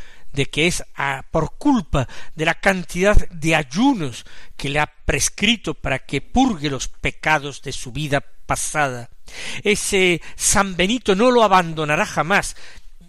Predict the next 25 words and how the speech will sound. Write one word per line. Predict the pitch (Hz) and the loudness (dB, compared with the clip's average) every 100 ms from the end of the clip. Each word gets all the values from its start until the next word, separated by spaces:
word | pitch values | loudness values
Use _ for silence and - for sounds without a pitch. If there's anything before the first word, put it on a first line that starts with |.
| - | -8
y | 214 254 | 0 2
es | - 214 | 2 -2
imposible | 175 - 143 - 185 170 | -4 -4 -2 0 2 2
defenderse | 139 - 131 117 117 160 - - | 2 0 -2 -2 -2 -2 0 0
de | 156 156 | 2 2
él, | 151 - - - - | 0 -6 -10 -8 -2
porque | 123 - - 123 117 - - | -2 -2 -2 -2 -2 -4 0
ni | 160 | 0
parte | 151 202 233 240 156 | 2 6 6 4 -4
de | 123 135 | -4 -4
argumentos | 131 127 127 127 185 185 170 156 | -4 -4 -6 -2 -2 -2 -6 -8
contrastados | - 151 143 147 151 - 160 143 - | -6 -4 -2 0 0 0 -2 -2 -8
y | 135 | -6
sólidos, | - 185 147 151 180 - - - | 0 0 0 -2 -4 -8 -10 -2
ni | 165 | -2
conduce | - 156 135 160 - 151 156 - | 0 0 2 2 4 4 2 -2
a | - 135 | -6 0
nada | 160 160 123 104 - - - | 4 4 2 -8 -10 -12 -10
más | 143 135 - | -4 0 2
que | - 139 - - - | 2 0 0 -6 -4
a | 135 | -2
eso, | 123 - 113 - - | 0 0 -4 -8 -8
la | - 127 | -2 -2
pura | - 190 185 151 | 2 4 4 4
murmuración. | 151 143 135 127 117 - 120 107 | 0 -2 -2 -4 -4 -4 -4 -6